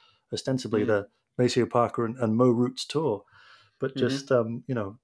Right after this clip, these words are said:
Speaker 1: the, and then, you know, became Life on Planet Groove when, you know, Stefan decided we, it was really time to do a live album. But
Speaker 2: Mm.
Speaker 1: yeah, I just love that <laughs> city. What are, what are my roots?
Speaker 2: Yeah.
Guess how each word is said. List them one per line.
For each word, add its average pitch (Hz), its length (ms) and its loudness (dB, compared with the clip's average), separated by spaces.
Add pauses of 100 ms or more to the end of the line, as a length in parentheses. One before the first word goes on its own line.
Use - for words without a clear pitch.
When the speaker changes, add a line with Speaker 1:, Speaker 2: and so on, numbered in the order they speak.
Speaker 1:
the, 123 120 -6 (360)
and 113 180 -4
then, 113 400 -4
you 120 80 -8
know, 113 260 -8 (240)
became 123 460 0
Life 120 240 2
on 117 80 0
Planet 113 240 -4
Groove 113 260 -2
when, 113 300 -4 (100)
you 117 60 -12
know, 104 80 -8
Stefan 120 300 -4
decided 113 380 -4
we, 110 220 -6
it 135 100 -8
was 127 140 -8
really 117 180 0
time 120 240 -4
to - 80 -10
do 117 200 -2
a - 20 -6
live 127 260 -6
album. 104 280 -10 (560)
But 123 180 2
Speaker 2:
Mm. 147 40 2
Speaker 1:
yeah, 127 140 6
I 113 60 0
just 117 220 -4
love 131 160 2
that 120 200 -6
<laughs> - 320 -6
city. 123 280 -6
What 170 400 -8
are, 139 220 -8
what 170 140 0
are 139 140 2
my 113 140 -4
roots? - 520 -12 (380)
Speaker 2:
Yeah. 208 380 0